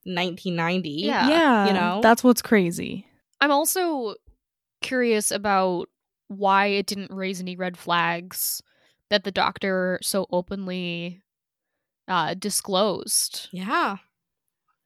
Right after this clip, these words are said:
Speaker 1: There was no
Speaker 2: Because
Speaker 1: hipaa.
Speaker 2: that's, there's no hipaa there. That's,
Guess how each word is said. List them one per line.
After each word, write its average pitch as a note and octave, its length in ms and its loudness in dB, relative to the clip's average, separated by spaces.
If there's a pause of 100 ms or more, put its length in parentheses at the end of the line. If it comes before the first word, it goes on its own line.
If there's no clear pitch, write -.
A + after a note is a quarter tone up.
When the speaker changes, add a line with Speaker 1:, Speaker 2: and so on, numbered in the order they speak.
(240)
Speaker 1:
There C4+ 100 0
was A#3 160 2
no G#3+ 160 6
Speaker 2:
Because G#3 80 2
Speaker 1:
hipaa. - 60 2
Speaker 2:
that's, G3 540 4 (920)
there's A3+ 260 4
no G#3+ 120 2
hipaa D#4 340 2
there. F#3 380 2
That's, A3 440 4